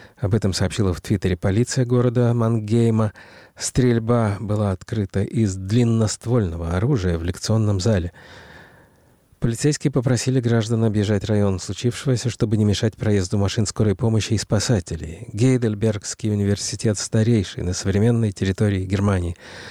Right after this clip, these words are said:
Он занимает третье место в национальном рейтинге вузов и сорок второе место в мире. Футбольные фанаты московского «Спартака» из Санкт-Петербурга,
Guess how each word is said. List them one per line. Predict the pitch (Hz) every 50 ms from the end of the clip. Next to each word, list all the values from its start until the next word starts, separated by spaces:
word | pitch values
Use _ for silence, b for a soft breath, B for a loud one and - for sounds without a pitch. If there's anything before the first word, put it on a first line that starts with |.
| B B B B
Он | - 120 107
занимает | 123 127 127 131 139 131 -
третье | - - 147 156 - 147
место | 139 127 120 113 - - - 123
в | 110
национальном | 110 101 - - 104 104 110 117 123 123 113
рейтинге | 104 101 98 98 - - 95 92 - 104
вузов | 92 92 92 95 98 92 85 85 85 - -
и | - - 95
сорок | 85 - - - 117 117 131 -
второе | - - - 117 110 107 104
место | 104 98 92 90 87 - - - - 120 123 - - _ _
в | - 98 95 95
мире. | 95 92 87 82 78 76 76 - - - - _ _ _ _ _ _ - _ - - - _ - _ _ _ _ _ _ _ _ _ _ _ _ _ _ _ _ _ _ _ _ _ _ _ _ b b b b b b b b b b b b b _ _ _ - B B B B B B B B B B B B B B B
Футбольные | - - 165 143 165 185 175 160 156 143
фанаты | - 147 147 139 135 - 131
московского | 120 117 107 - - 117 - - - 123 104
«Спартака» | - - - - 113 - - 117 101 - - 123 131 151 151 151
из | 147 170 160 104 92 -
Санкт-Петербурга, | - - 110 98 92 - - 87 85 - 104 95 95 110 131 139 135 123 131 127 131 135 117 B